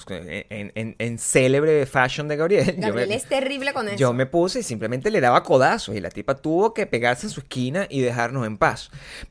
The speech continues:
Speaker 1: Pero en ese proceso, mientras yo estaba ahí como cuidando mi espacio, yo me daba cuenta que llegaban estos muchachos de los que les estoy hablando.
Speaker 2: Además, no se van, no se van.
Speaker 1: Y entonces
Speaker 2: Se quedan dando vueltas
Speaker 1: a-,
Speaker 2: como
Speaker 1: hay
Speaker 2: veinte
Speaker 1: co-,
Speaker 2: minutos.
Speaker 1: es, esa es la primera historia, esa es la más
Speaker 2: Eso es,
Speaker 1: triste.
Speaker 2: eso es súper triste,
Speaker 1: Esa es la
Speaker 2: no,
Speaker 1: más triste,
Speaker 2: no
Speaker 1: que
Speaker 2: lo
Speaker 1: llegan,
Speaker 2: hagan.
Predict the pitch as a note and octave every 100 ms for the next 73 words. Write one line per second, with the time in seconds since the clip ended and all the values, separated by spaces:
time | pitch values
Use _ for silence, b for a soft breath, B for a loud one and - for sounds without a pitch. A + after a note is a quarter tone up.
0 | - A3+ A3+ C#4+ D#4 D4 C4 C4+ E3+ C#3
1 | - A#2 B2+ D#3+ E3+ F#3 F3+ F3+ G3 D#3
2 | B2 G#2+ D3 A2+ A2+ B2+ D#3+ E3+ - D#3
3 | - C3+ E3+ G3 G3+ G3 G#3 G3 F3+ F#3+
4 | A#2 A2 A2+ C3+ E3+ - F3 D3 E3 -
5 | D#3 B2 G#2 G2+ G#2 A#2+ D3 G2 G2 B2+
6 | b b b b - D4 F4 F4 G#4 G4+
7 | G#4+ C4 C4+ C#4+ D#4 C#4 F#3+ G3+ G#3 G3
8 | G3 F#3+ G3+ B3+ D4 E4+ F4 E4+ E4+ E4
9 | F4+ F4+ C#4+ C4 C#4+ C4+ A#3+ D#4 C#4+ C#4
10 | A3+ G#3+ G#3+ D#4+ C#4+ G#3 F#3+ F3+ E3+ -
11 | B3+ F#3 D4 D#4+ D#4+ - G#3+ C#3 C4+ F4
12 | - F#4 C#4+ A#3 A#3 G3+ C#4 C4+ A#3 C4
13 | F#3+ C4 C#4+ D#4 C#4+ A#3+ G#3 G#3 A#3+